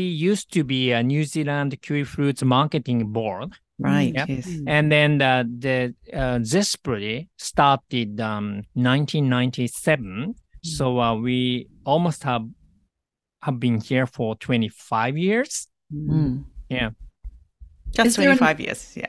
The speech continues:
Speaker 3: That's a long time, isn't it?
Speaker 2: <laughs> Yeah.
Speaker 3: And is
Speaker 1: That's
Speaker 3: there
Speaker 1: a
Speaker 3: an
Speaker 1: long time,
Speaker 3: It is.
Speaker 1: yeah.
Speaker 2: Yeah.
Speaker 1: Right. And
Speaker 3: I
Speaker 1: then
Speaker 3: don't
Speaker 1: the
Speaker 3: even,
Speaker 1: first
Speaker 3: ah, I was gonna say, I don't even think I know the, the meaning or the inspiration behind the name of Zespri and why
Speaker 1: Oh,
Speaker 3: it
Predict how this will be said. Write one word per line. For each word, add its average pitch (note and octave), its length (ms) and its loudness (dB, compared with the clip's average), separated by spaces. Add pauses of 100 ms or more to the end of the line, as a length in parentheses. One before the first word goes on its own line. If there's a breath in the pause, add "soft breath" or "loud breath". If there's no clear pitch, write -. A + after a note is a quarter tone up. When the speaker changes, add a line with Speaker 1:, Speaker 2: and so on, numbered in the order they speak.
Speaker 3:
That's - 180 8
a A3+ 40 0
long A3+ 200 4
time, C4 360 2
isn't E4+ 240 -2
it? - 20 0
Speaker 2:
<laughs> - 20 4
Yeah. G3+ 180 4
Speaker 3:
And A#3 100 -6
is B3+ 80 2
Speaker 1:
That's C#4 140 4
Speaker 3:
there A3 120 6
Speaker 1:
a D3+ 40 2
Speaker 3:
an D#3+ 60 4
Speaker 1:
long A3 320 8
time, F3+ 400 2
Speaker 3:
It - 80 0
is. - 40 0
Speaker 1:
yeah. C#3+ 240 2
Speaker 2:
Yeah. A4 340 -2
Speaker 1:
Right. C#3+ 360 0 (260)
And D3+ 220 0
Speaker 3:
I - 20 2
Speaker 1:
then D#3 80 4
Speaker 3:
don't - 80 4
Speaker 1:
the E4+ 80 -2
Speaker 3:
even, G#3 240 4
Speaker 1:
first D#4 160 -6 (200)
Speaker 3:
ah, D#4+ 260 6
I A#3+ 40 6
was C4 80 6
gonna E4+ 140 0
say, E4+ 80 4
I A#3+ 40 6
don't C4+ 260 2
even B3 260 2
think A#3+ 240 2
I A3+ 100 4
know A3+ 360 6
the, G3 340 0 (100)
the G#3 100 2
meaning G#3 520 4
or F#3+ 180 2
the F3 460 6
inspiration G3+ 720 2
behind G3 540 2
the G3 60 0
name F#3 360 0
of E3 160 -2
Zespri E3+ 680 -4 (100)
and F#3 160 -2
why G#3+ 180 6
Speaker 1:
Oh, E3 40 6
Speaker 3:
it - 160 -4